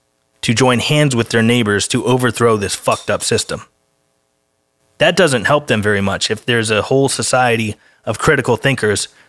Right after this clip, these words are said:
who don't look at their neighbors as enemies, but instead look at their neighbors as allies to fight a common goal.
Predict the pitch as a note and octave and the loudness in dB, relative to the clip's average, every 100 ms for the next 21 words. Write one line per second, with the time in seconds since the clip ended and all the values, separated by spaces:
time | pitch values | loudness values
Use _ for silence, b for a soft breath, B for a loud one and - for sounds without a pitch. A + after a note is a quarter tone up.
0 | _ B2+ C#3+ B2 C3 C3 A2+ A#2 A#2 B2 | _ 0 2 2 -2 -2 -2 0 2 2
1 | A2+ G2 F#2+ - C3+ C3 G#2+ G2 - B2 | 0 0 -2 0 0 2 0 -2 -2 0
2 | A#2 - A2 - C3+ A#2+ A#2 A2+ A#2 A#2+ | 0 -2 -4 2 2 2 0 0 2 2
3 | A#2+ A#2+ A#2 - A2 G2+ A#2+ B2 A2+ G#2 | 2 0 -2 -2 -2 0 0 2 2 0
4 | G#2 - - _ _ _ _ _ - A#2+ | -4 -8 -12 _ _ _ _ _ -6 -2
5 | C3 A#2+ A2 - B2+ A2 G#2 A#2+ F#2+ - | 0 0 -2 0 0 0 0 0 -2 -6